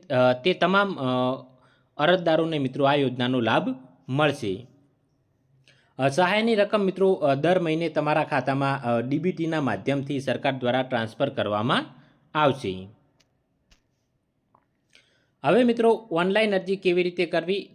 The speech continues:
તેમજ તમારે, અ, ઓનલાઈન અરજી કરતી વખતે કયા કયા દસ્તાવેજો અપલોડ કરવાની રહેશે તેની વાત કરીએ.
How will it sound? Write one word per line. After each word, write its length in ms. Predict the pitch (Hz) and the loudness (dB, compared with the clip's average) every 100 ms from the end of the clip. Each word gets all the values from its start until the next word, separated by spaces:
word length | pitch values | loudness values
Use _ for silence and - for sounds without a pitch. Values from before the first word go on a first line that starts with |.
| - | -2
તેમજ 260 | 156 180 | 0 -2
તમારે, 500 | 165 151 151 151 156 | -2 -4 -2 0 -2
અ, 340 | 139 127 117 120 | 0 0 0 0
ઓનલાઈન 420 | 147 151 156 170 | -4 -2 -2 -2
અરજી 220 | 139 135 139 | -4 -4 -4
કરતી 280 | 139 139 | -4 -2
વખતે 280 | 139 135 143 | -4 -2 -4
કયા 240 | 143 135 139 | 0 0 2
કયા 220 | 139 131 | 0 0
દસ્તાવેજો 560 | 123 113 135 131 131 | -2 -4 -2 -2 0
અપલોડ 320 | 131 127 135 139 | -2 -2 -4 -2
કરવાની 380 | 139 135 131 | -2 0 -2
રહેશે 300 | 131 123 127 | -2 -4 -4
તેની 280 | 131 127 131 | -6 -4 -2
વાત 240 | 127 127 127 | -2 -2 -4
કરીએ. 340 | 127 175 | -6 -6